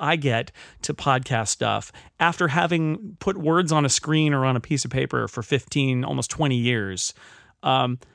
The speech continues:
I can tell you, it is a whole, like, order of magnitude more response to podcasting. People,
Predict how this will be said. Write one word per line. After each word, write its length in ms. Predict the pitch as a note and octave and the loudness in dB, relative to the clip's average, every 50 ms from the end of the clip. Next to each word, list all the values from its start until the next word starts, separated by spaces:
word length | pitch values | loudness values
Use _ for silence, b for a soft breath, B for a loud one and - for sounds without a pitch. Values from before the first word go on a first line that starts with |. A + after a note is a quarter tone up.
| b b _ - | b b _ -2
I 80 | E3 D#3+ | -2 0
can 100 | - E3+ | 0 0
tell 260 | - - - - - | -2 0 -2 0 0
you, 320 | D4+ - - G2+ - - _ _ - | 0 0 -2 -4 -6 -10 _ _ 0
it 200 | - F3+ - - | 2 2 2 4
is 480 | - F3+ F3 E3+ E3+ E3 D#3 C#3 - - - | 4 2 4 4 4 2 2 -2 -4 -6 -2
a 120 | - C#3 C3 | 0 0 0
whole, 500 | A#2+ - - F3 E3 E3 D#3+ D#3+ D#3 D3 | 0 2 2 4 4 4 4 4 4 2
like, 220 | D3 C#3 C3+ C3 - - | 2 0 0 -2 -2 0
order 260 | C#3+ D3 D3 D3 C3+ | 2 4 4 4 2
of 100 | B2 A#2 | 2 2
magnitude 680 | C3 B2 B2 A#2+ B2 A#2+ - - - C3 A#2 A2 G#2 G#2+ b b b b b b b | 2 2 2 2 0 -4 -2 2 2 2 2 0 -6 -10 b b b b b b b
more 280 | C#3 C3+ C3+ C3+ C3+ C3 | 2 2 4 4 4 4
response 680 | B2+ A#2+ - - - A#2+ G#2+ F#2+ F#2+ - - - - - b b b | 2 2 -2 -2 -6 -6 -6 -6 -8 -8 -8 -10 -10 -12 b b b
to 120 | - - | -10 -8
podcasting. 600 | A2+ - C3 A#2+ A#2+ B2 - A2+ A2+ - - - - | -4 0 2 2 2 2 0 -2 -2 -2 -4 -6 -6
People, 380 | - F#3 F#3 - F3+ E3 - | -4 -4 -2 2 0 0 0